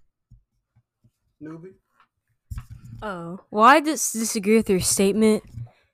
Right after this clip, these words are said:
Speaker 2: because, like, there's a thing, you know, like,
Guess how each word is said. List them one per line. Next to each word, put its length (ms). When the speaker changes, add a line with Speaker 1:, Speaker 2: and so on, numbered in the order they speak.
Speaker 2:
because, 460
like, 200
there's 240
a 100
thing, 600
you 140
know, 360
like, 460